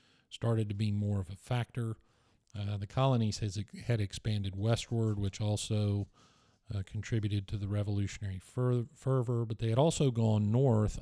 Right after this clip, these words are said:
up the Colorado River. Now, the Colorado River was important because that river ran through the heart of the Comanche territory, the Comancheria. And so as the colony started expanding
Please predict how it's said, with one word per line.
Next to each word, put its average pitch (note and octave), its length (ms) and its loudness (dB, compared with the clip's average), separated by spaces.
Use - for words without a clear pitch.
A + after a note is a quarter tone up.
up A#2 160 2
the A2 100 -2
Colorado G2+ 680 -2
River. F#2+ 380 -2
Now, G#2 220 -4
the G#2 80 -6
Colorado A#2 500 0
River B2+ 280 2
was A2 180 -2
important G#2 560 -4
because A2 300 -2
that B2+ 160 2
river G#2+ 260 2
ran G#2 260 2
through G#2 200 -4
the F#2+ 80 -4
heart G#2 400 0
of G#2 240 0
the G#2 100 -4
Comanche G#2+ 460 -2
territory, G2+ 640 -2
the F#2 80 -4
Comancheria. G2+ 800 -4
And G#2 100 -6
so A#2 100 0
as G#2+ 160 2
the G2+ 60 -2
colony B2 400 4
started A2 440 0
expanding G2+ 720 -2